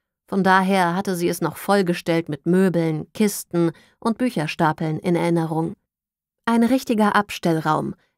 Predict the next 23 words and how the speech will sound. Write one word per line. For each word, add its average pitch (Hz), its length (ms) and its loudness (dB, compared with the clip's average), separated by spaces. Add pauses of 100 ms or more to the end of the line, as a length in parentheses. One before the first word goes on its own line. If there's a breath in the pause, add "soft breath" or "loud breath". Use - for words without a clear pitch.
in 208 160 4
den 196 240 4
Ann 190 160 2
Scott 208 420 -2
wohl 185 140 2
alles 220 300 -2
gepackt 190 420 0
hatte, 233 460 -2
was 233 180 -4
ihr 220 140 -2
anderswo 185 500 2
im 208 160 2
Weg 214 220 0
herumgestanden 156 840 -4
hatte. - 320 -10 (1000)
Nun 214 400 4
wirkte 180 340 -2
ihr 165 180 0
neues 175 400 2
Heim 180 300 0
klar 185 480 -2
und 147 200 -6
luftig. - 680 -4